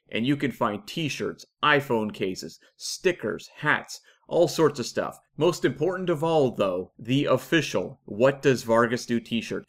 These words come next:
designed by Shayla, who appeared on our Brosnan Roundtable episode. This shirt depicts Vargas, the henchman from Thunderball,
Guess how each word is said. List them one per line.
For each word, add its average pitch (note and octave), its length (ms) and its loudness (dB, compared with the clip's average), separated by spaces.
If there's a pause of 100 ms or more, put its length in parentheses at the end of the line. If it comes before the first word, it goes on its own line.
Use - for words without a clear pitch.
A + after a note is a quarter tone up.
designed C#3 420 2
by C#3+ 140 2
Shayla, C#3 500 0
who A2+ 140 2
appeared C#3+ 500 0
on A2 160 -2
our G#2 100 0
Brosnan C3+ 580 0
Roundtable G#2+ 580 0
episode. G2+ 540 -4 (120)
This D3+ 180 4
shirt C#3+ 420 2
depicts C#3 360 -2
Vargas, A#2 540 2
the A#2 140 -2
henchman A#2 440 -2
from A2+ 340 -2
Thunderball, A2 580 -2